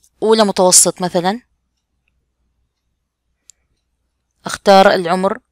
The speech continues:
أختار اسم اللعبة التي أريد طالباتي أن يلعبوها بمجرد دخولهم إلى حساباتهم، مثلًا كلاسيك ميز، المتاهة الكلاسيكية.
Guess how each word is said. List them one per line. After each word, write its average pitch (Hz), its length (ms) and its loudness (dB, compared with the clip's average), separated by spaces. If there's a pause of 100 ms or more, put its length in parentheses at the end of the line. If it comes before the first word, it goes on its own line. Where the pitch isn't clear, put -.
(440)
أختار 285 460 2
اسم 226 200 2
اللعبة 190 540 2 (160)
التي 202 340 -2
أريد 226 340 0 (120)
طالباتي 190 800 2
أن 180 80 -6
يلعبوها 175 600 -2 (360)
بمجرد 185 440 0
دخولهم 170 520 -6
إلى 190 180 0
حساباتهم، 170 760 2 (680)
مثلًا 180 380 0
كلاسيك 190 460 -2
ميز، 185 460 -2 (140)
المتاهة 175 580 -2 (160)
الكلاسيكية. 170 1000 -4